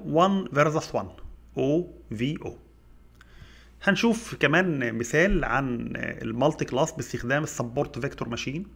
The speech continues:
ولو حضرتك بعض الكلاسيفاير بتشتغل باي ديفولت، يعني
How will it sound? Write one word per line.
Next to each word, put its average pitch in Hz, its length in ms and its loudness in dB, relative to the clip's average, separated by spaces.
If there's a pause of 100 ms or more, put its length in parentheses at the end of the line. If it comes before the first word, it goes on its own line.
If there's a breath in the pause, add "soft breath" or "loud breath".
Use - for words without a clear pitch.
(840 soft breath)
ولو 139 1040 2
حضرتك 160 680 0
بعض 160 380 6
الكلاسيفاير 151 640 0
بتشتغل 143 560 0
باي 123 200 2
ديفولت، 156 500 -2 (300)
يعني 117 460 -8